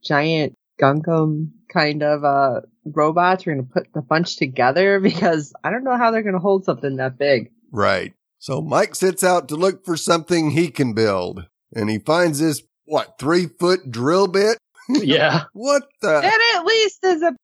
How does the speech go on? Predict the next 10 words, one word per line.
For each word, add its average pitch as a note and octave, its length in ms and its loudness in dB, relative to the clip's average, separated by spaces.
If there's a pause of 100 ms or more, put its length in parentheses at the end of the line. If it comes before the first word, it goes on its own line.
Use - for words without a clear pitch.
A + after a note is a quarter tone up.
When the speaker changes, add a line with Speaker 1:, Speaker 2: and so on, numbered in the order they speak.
Speaker 1:
better D#4 440 0 (180)
size. C4 840 0
I D#4 80 -8
mean, - 120 -2
Speaker 2:
Yeah. D3 320 2
Speaker 1:
come E4+ 80 -4
on. G3 720 0
Speaker 2:
<laughs> - 540 -6
Speaker 1:
Twelve-foot D3+ 560 -14 (100)
chainsaw. B2+ 800 -12